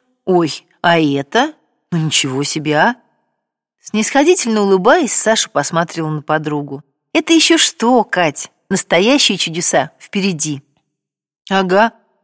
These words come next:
растерянно кивала Катя. «А дальше все чудесатие и чудесатие».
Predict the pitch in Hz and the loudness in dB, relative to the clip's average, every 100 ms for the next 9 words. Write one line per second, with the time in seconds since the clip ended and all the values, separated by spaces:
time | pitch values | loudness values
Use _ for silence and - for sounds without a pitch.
0 | _ 170 156 - 175 160 - 160 151 147 | _ -2 0 0 0 0 -4 -2 0 -2
1 | - 143 143 - _ _ _ _ - 175 | -2 -4 -4 -14 _ _ _ _ -2 -2
2 | 180 247 330 339 - 247 254 - 160 - | 2 4 4 0 -4 -4 -6 -6 -4 -4
3 | 147 147 - 220 320 - 226 214 - 175 | -4 -2 0 0 0 -2 -4 -6 -8 -8
4 | 170 165 151 143 - 131 131 - 139 | -6 -6 -4 -4 -2 -4 -6 -10 -16